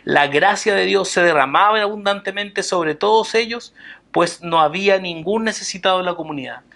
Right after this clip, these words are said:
Quienes poseían cosas o terrenos los vendían, llevaban el dinero de las ventas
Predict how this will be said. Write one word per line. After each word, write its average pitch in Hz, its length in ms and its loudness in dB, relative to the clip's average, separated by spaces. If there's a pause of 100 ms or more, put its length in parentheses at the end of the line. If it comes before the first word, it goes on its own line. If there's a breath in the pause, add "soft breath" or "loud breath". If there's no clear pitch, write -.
(300 loud breath)
Quienes 180 240 -2
poseían 170 680 -2
cosas 180 640 -2
o 160 160 -4
terrenos 180 480 0
los 175 120 0
vendían, 147 540 -6 (300 loud breath)
llevaban 180 420 2
el 170 140 -4
dinero 170 320 -2
de 160 80 -2
las 147 160 0
ventas 202 500 -6